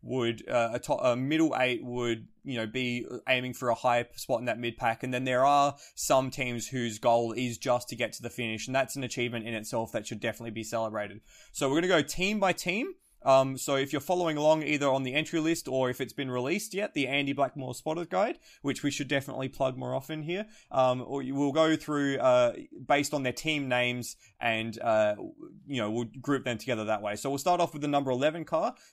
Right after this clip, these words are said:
the Euro International car, um, based out of, uh, for some reason, which is flagged under the U S A, which is a bit weird for a Euro,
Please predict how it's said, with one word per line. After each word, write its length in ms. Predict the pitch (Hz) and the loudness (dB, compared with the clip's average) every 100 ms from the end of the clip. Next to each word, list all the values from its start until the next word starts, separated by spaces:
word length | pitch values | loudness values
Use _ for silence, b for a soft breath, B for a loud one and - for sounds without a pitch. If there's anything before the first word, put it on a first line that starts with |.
| b | b
the 100 | 131 | -2
Euro 360 | 127 156 165 | 2 2 2
International 720 | 156 151 151 135 143 - 147 | 2 -2 -2 -2 -2 -4 -6
car, 340 | 143 151 208 302 | -2 2 2 2
um, 220 | 143 131 120 | 0 0 0
based 400 | 139 139 - - 135 | -2 -2 -6 -6 0
out 220 | 127 113 | 0 0
of, 340 | 127 127 120 - b b | 0 0 -2 -12 b b
uh, 300 | 123 120 123 | 4 4 2
for 100 | - | 0
some 180 | 214 | 0
reason, 220 | 226 185 160 | 2 0 -2
which 160 | 143 | -4
is 80 | 139 | -6
flagged 400 | - 143 135 131 | 0 2 2 2
under 280 | 135 127 123 | -2 0 -2
the 140 | 117 | -2
U 200 | 117 117 | -2 0
S 180 | 110 - | -2 -2
A, 180 | 117 185 | -2 -2
which 260 | 202 - 113 | -4 -6 -8
is 60 | |
a 40 | 117 | -6
bit 220 | 127 107 | -4 -2
weird 240 | 117 113 | -2 -2
for 160 | 104 117 | -4 -4
a 60 | |
Euro, 400 | 110 113 113 113 | -4 -4 -4 -6